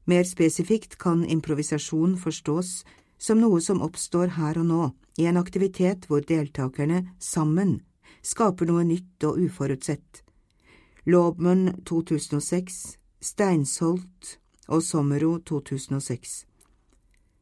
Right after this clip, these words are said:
Dette innebærer en åpenhet for alles innspill,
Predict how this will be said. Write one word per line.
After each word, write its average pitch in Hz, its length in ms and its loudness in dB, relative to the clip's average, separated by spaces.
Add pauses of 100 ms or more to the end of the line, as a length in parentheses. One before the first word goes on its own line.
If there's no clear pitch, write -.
(640)
Dette 269 200 4
innebærer 175 560 4
en 196 120 -2
åpenhet 170 760 0
for 160 160 -2
alles 151 360 0
innspill, 170 600 0